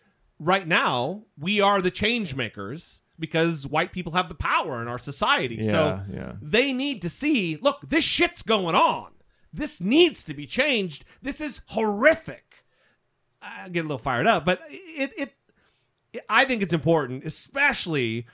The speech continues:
Speaker 1: for dumbass white people who deny that ex-, it, that this problem exists,
Speaker 2: Mm-hmm.
Speaker 1: to see it, even if there is a, a side effect that's harmful.
Speaker 2: Yeah.
Speaker 1: 'Cause which is more
Speaker 2: I mean,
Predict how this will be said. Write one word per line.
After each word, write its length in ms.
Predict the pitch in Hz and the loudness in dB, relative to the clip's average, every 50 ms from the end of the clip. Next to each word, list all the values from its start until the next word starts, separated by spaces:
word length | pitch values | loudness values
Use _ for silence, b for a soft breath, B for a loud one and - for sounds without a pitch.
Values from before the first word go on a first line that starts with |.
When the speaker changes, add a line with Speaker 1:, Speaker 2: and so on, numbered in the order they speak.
| b b b | b b b
Speaker 1:
for 200 | - 151 147 143 | -6 -6 -6 -6
dumbass 560 | 120 117 139 165 202 233 254 262 262 - - | -4 0 2 2 4 4 4 2 2 0 0
white 280 | 214 247 233 220 208 | 0 0 0 0 0
people 280 | - - 147 143 156 151 | -2 -2 -2 0 -2 -2
who 140 | 131 151 147 | -2 -2 -4
deny 640 | 135 135 156 151 147 156 165 190 220 226 247 254 247 | -4 -2 -2 0 2 4 4 4 4 4 2 2 0
that 180 | 226 240 240 | 0 0 -2
ex-, 220 | 233 233 190 165 - - | -2 -4 -8 -8 -8 -8
it, 160 | 202 - 202 | -8 -6 -6
that 160 | 175 185 151 | -8 -8 -4
this 180 | 165 196 185 - | -4 -4 -4 -4
problem 460 | _ - - 208 202 202 196 185 170 | _ -4 -2 0 0 0 0 -2 -2
exists, 720 | 156 143 139 190 277 254 175 131 - - - 101 98 101 | -2 -4 -2 0 0 0 0 -2 -6 -10 -10 -10 -10 -8
Speaker 2:
Mm-hmm. 240 | 104 101 98 98 101 | -8 -8 -8 -8 -8
Speaker 1:
to 100 | 104 135 | -8 -8
see 300 | 127 - - 254 240 165 | -6 -4 -2 -2 -2 -2
it, 200 | 123 - _ - b b b b _ - | -4 -8 _ -20 b b b b _ -6
even 420 | 247 254 277 285 277 240 285 277 | -4 0 0 0 2 2 2 2
if 400 | 294 311 269 185 131 117 123 147 _ _ _ _ _ _ _ _ _ _ _ _ _ _ _ _ _ - | 4 4 4 2 2 -4 -10 -14 _ _ _ _ _ _ _ _ _ _ _ _ _ _ _ _ _ -10
there 300 | 147 143 165 175 180 196 | -2 2 4 4 4 4
is 440 | 208 180 180 180 175 170 151 - - - | 4 4 4 4 4 0 -2 -8 -8 -4
a, 240 | 165 160 156 156 156 | -2 0 0 -2 -2
a 60 | 160 151 | -4 -4
side 360 | - - - 208 247 254 208 | 0 2 2 4 4 2 0
effect 380 | - - - 120 113 117 - _ - | -2 -2 -4 -4 -4 -6 -10 _ -10
that's 220 | 151 143 - - | -8 -8 -8 -8
harmful. 540 | - - 175 156 135 110 - - - _ _ _ | -6 -4 -4 -4 -4 -6 -12 -20 -20 _ _ _
Speaker 2:
Yeah. 420 | - 117 117 110 107 107 104 107 107 - b b b | -6 -2 0 0 0 0 0 -2 -4 -8 b b b
Speaker 1:
'Cause 120 | 180 175 151 | -4 -4 -2
which 220 | 175 233 233 - | -2 -6 -4 -4
is 140 | 208 175 160 | -4 -4 -2
more 280 | 185 185 202 220 226 | 0 2 4 4 6
Speaker 2:
I 60 | 156 139 | 6 8
mean, 300 | 147 156 160 156 151 | 8 8 8 6 4